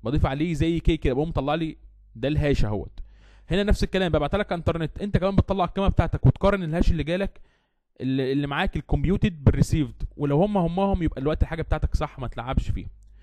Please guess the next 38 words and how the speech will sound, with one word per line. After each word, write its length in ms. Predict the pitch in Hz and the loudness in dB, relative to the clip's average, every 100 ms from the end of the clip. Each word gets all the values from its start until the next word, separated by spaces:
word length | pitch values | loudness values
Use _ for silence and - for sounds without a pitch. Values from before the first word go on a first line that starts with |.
| - - - - | -20 -20 -20 2
او 140 | 202 220 | 6 6
الار 300 | 190 196 190 | 6 2 2
اس 220 | - - | 0 0
اي، 220 | 185 120 - - - - | 0 0 -6 -20 -18 -6
ان 100 | 165 | -2
انا 100 | 202 | 4
بولد 380 | 170 196 196 - | 6 6 6 4
شويه 160 | 185 185 | 4 4
مفاتيح، 400 | 160 - 147 123 | 2 0 -2 -4
المفاتيح 360 | 131 135 185 | -4 -2 0
ديت 240 | 175 196 185 | 0 0 0
بعمل 340 | 156 139 147 | -2 -2 -2
لها 200 | 170 190 | -2 -4
digital 360 | 151 180 - 151 | -2 -2 0 -2
سيجنتشر، 480 | 139 143 160 - - | -2 -4 0 0 0
يعني 200 | - 113 | -6 -10
بعمل 220 | 117 123 | -8 -4
لها 100 | 147 | -2
زي 200 | 135 143 | 0 2
شهاده 340 | 131 131 156 143 | 2 2 0 -2
كده 180 | 160 | 0
وبطلعها، 480 | 156 131 123 117 107 - - - | 0 0 -2 -4 -8 -14 -20 -6
وانت 220 | 170 196 | 0 4
كمان 240 | - 208 196 | 6 6 4
بتولدهم، 600 | - 180 190 175 117 120 | 6 6 6 4 2 -2
وبعد 240 | 143 170 | -2 -2
كده 160 | 196 190 | -2 -2
بتقارن 400 | - 185 190 175 | 0 0 0 -2
الشهاده 300 | - 170 180 | -4 -4 -2
اللي 140 | 170 | -4
جبتها 280 | 147 - 170 | -4 -4 -2
لك 100 | 165 | -2
بالشهاده 300 | 143 - 160 | 0 0 0
اللي 100 | 151 | -2
معاك 300 | 135 156 - | -4 -4 -2
وتشوف 460 | - - - - 151 | -2 0 -2 0 -2
هل 100 | 147 | -2
هم 280 | 160 156 | -2 -6